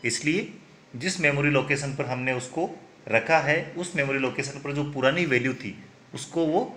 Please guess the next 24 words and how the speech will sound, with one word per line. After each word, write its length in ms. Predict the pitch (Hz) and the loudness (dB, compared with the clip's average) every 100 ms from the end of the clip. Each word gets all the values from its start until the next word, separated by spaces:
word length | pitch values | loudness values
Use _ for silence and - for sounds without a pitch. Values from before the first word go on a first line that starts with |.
| - - | -12 0
print 240 | 131 131 | 2 2
कर 160 | 127 98 | 2 2
रहा 140 | 95 | 2
था। 180 | 90 90 - - - - - - - - - - - - - - - - - - | -2 -8 -14 -20 -20 -20 -20 -20 -20 -20 -20 -20 -20 -20 -20 -20 -20 -20 -20 -10
लेकिन 280 | 131 147 165 | 2 2 2
static 420 | 147 143 117 156 | 0 2 2 2
के 80 | 160 | 2
case 260 | 151 139 139 | 2 2 2
में 80 | 143 | 0
क्या 100 | 143 | 2
होगा, 220 | 127 147 226 - - - - - - - - - - - - | 4 2 -4 -6 -20 -20 -20 -20 -20 -20 -20 -20 -20 -6 2
पहला 240 | 120 151 | 4 6
object 400 | 139 107 123 135 | 6 4 0 2
है 60 | 165 | 2
वो 180 | 151 151 107 | 2 0 0
ज़ीरो 320 | 117 139 156 | 0 2 0
से 180 | 147 135 | 0 -2
इसको 260 | 120 151 | -2 -4
initialize 480 | 135 120 139 127 123 | 0 0 2 2 2
करेगा। 320 | - 95 87 - - - - - - | 0 -4 -6 -10 -14 -20 -20 -20 -8
वो 100 | 120 | -2
भी 120 | 139 | 0
कब, 400 | 156 196 123 - - - - - | 4 4 4 -2 -16 -20 -20 -4
जब 200 | 131 127 | -2 -2